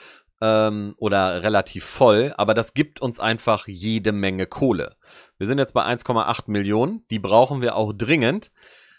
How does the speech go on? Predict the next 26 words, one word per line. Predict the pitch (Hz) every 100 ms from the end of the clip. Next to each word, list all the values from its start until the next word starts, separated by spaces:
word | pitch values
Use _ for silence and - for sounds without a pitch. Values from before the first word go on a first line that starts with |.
| _ _
Äh, | 127
einen | 135 135 135 139 131
Moonlander, | 135 160 175 156 156 156 156 151
einen | 127 131
zweiten | - 139 151 151
haben | 131
wir | 131
direkt | 127 139 151
hinterher | 123 123 135 165
geschickt. | 165 - 180 -
Hier | - 135 139
ist | 131 - 123
die | 120 123 123
M | 120 123
K | 123 113
zwei | - 117 117
Gemini | 101 104 113 110 107 107
eins, | 104 113 147 -
drei | - 98 98
Tonnen | - 123 151 196 208
für | - 117
unsere | 110 104 98 90
Besatzung. | 87 104 - - 196 -
Aber | 98 101
diese | 95 107 104
Besatzung | 92 95 117 185 - 113 156